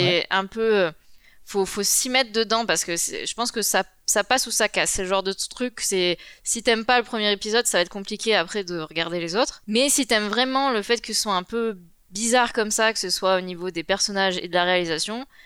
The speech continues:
Speaker 2: bah, euh, fonce dedans et, euh, et ça va être juste génial, quoi. Parce que après, moi, les saisons deux et trois sont limite encore mieux que la saison un, et cetera. C'est, pour moi, c'est un tout. Et je trouve que justement, par rapport à d'autres séries,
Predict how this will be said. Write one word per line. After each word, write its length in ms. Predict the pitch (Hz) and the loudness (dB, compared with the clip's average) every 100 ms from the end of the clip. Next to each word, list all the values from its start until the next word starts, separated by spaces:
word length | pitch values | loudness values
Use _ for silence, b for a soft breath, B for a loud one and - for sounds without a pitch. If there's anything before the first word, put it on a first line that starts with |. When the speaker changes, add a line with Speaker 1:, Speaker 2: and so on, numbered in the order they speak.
| B B - | B B 0
Speaker 2:
bah, 260 | 202 208 | 4 6
euh, 240 | 180 170 160 | 4 2 -2
fonce 260 | - 214 185 | -6 -6 -4
dedans 360 | 190 175 220 | -2 0 2
et, 240 | 240 180 175 | 2 4 4
euh, 180 | 160 151 | 4 2
et 120 | 165 | -2
ça 180 | 165 170 | -4 -4
va 100 | 151 | -4
être 80 | 165 | -4
juste 360 | 175 196 185 165 | -8 -8 -6 -6
génial, 320 | 180 233 190 | -2 0 0
quoi. 160 | 180 | -2
Parce 200 | 156 165 | -4 -4
que 200 | - 196 196 | -2 0 0
après, 300 | - - 226 | 0 0 2
moi, 180 | 208 | 2
les 120 | 202 170 | 2 0
saisons 520 | - 196 175 185 175 156 _ - - 160 | -2 -4 -4 -8 -12 -18 _ -20 -20 -6
deux 180 | 196 220 | 2 4
et 80 | 196 | 4
trois 320 | - 214 233 | 2 2 2
sont 280 | - 185 170 - - | 2 -4 -10 -16 -10
limite 260 | 185 220 233 | -4 -2 0
encore 280 | 214 196 190 | 2 2 0
mieux 280 | 196 240 269 | 0 0 2
que 100 | 226 | 2
la 80 | 190 | 2
saison 300 | 208 185 196 | 2 -2 -2
un, 160 | 208 214 | 2 2
et 80 | 196 | 0
cetera. 400 | 180 - 180 208 | -4 -2 0 0
C'est, 240 | 185 170 - B B | 0 -2 -4 B B
pour 100 | - | -2
moi, 120 | 233 254 | 0 2
c'est 100 | 233 | 2
un 140 | 196 | 0
tout. 260 | - 233 302 | -2 -8 -2
Et 80 | 208 | 0
je 80 | 196 | 0
trouve 140 | 277 | -2
que 120 | 247 208 | -2 -2
justement, 460 | 247 - 226 226 311 - _ | -2 -2 0 0 -2 -10 _
par 80 | - | 2
rapport 200 | 185 185 | 2 4
à 100 | 247 | 4
d'autres 160 | 208 202 | 2 0
séries, 340 | - 196 220 | 0 0 -2